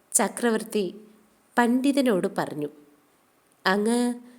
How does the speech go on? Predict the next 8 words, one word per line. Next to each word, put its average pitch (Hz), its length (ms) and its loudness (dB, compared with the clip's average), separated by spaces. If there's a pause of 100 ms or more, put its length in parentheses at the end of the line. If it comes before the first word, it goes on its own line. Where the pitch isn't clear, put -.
(160)
ദീർഘദൂരം 240 960 4
യാത്ര 190 380 0
ചെയ്ത് 254 340 0
ക്ഷീണിച്ചു 220 640 -2
വന്നതല്ലേ? 226 600 -2 (1160)
ഞാൻ 285 340 4
അങ്ങേക്ക് 247 440 2
താമസിക്കാൻ 214 840 -2